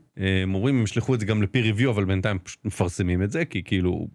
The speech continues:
אוקיי, אנחנו פייסבוק. <laughs> זה לא צריך לזה, אבל מה שאומרים, אנחנו עושים את זה בשביל לעורר על זה דיון,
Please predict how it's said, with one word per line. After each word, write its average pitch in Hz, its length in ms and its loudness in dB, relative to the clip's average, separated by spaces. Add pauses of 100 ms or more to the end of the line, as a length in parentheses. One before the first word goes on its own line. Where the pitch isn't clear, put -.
(720)
אוקיי, 110 240 0
אנחנו 98 260 -2
פייסבוק. 110 580 -2
<laughs> - 1300 -4
זה 107 60 4
לא 127 120 2
צריך - 260 -4
לזה, 107 380 2 (420)
אבל 98 160 2
מה 127 100 0
שאומרים, 143 340 -2
אנחנו 113 280 -2
עושים 165 300 -2
את 160 80 -2
זה 127 60 -4
בשביל 120 600 -2
לעורר 113 440 2
על 135 120 2
זה 113 80 2
דיון, 127 220 0